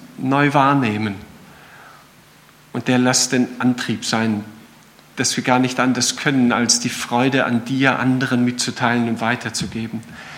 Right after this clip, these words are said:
Dass dein Erbarmen durch uns zu anderen Menschen hingelangt. Dass deine Sendung tatsächlich uns in die Welt gesandt hat.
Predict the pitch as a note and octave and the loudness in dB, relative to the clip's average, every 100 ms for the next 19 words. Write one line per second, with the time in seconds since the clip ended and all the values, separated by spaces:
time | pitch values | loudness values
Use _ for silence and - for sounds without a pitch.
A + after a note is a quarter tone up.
0 | - - A#2+ - C3+ C#3+ C3 B2+ B2 C3+ | -18 -2 0 6 6 6 2 6 6 8
1 | D#3 D3+ D3 D#3 D#3 - D#3 D#3+ - - | 6 4 4 4 4 0 0 2 2 0
2 | - C#3 D3+ D3 C3+ C#3+ D3 C#3 C3+ D3+ | 0 0 0 0 0 0 0 0 -2 -4
3 | D3 A2 G#2+ A2 - - - - - - | -4 -4 -4 -6 -8 -14 -16 -16 -20 -20
4 | - - - - A#2+ C3 C3 C3+ B2 - | -20 -20 -14 -6 0 4 6 6 4 4
5 | C3 C3+ C3+ C3 B2+ - - - - - | 4 4 4 2 2 -6 -16 -18 -20 -20
6 | - - - B2+ B2 B2+ A#2+ - G2+ - | -20 -20 -10 -4 0 0 0 -2 -4 -4
7 | - C3 A2+ - - A#2 A2 G#2+ A2 A2 | 0 2 4 0 -2 -2 0 0 0 0
8 | - G#2+ A2 G#2 - G2+ - | -2 0 0 -2 -4 -8 -10